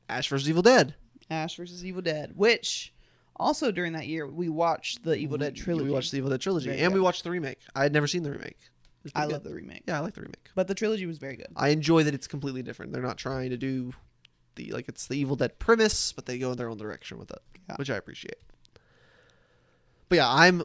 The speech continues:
Speaker 1: massive, massive Sam Raimi fan, director.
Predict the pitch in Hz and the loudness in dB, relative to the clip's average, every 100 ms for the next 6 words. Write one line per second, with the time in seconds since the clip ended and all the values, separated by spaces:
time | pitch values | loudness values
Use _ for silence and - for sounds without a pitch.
0 | - 147 139 139 151 143 127 - - 131 | -4 -4 0 0 0 -2 -2 -8 -6 -2
1 | 127 165 - 120 120 - - - - _ | -2 0 -2 -2 -4 -14 -20 -20 -20 _
2 | _ _ - 156 143 131 127 117 - 117 | _ _ -4 0 0 0 -2 -4 -6 -10
3 | 120 127 - 123 120 - 131 | -10 -12 -4 -4 -4 -6 -8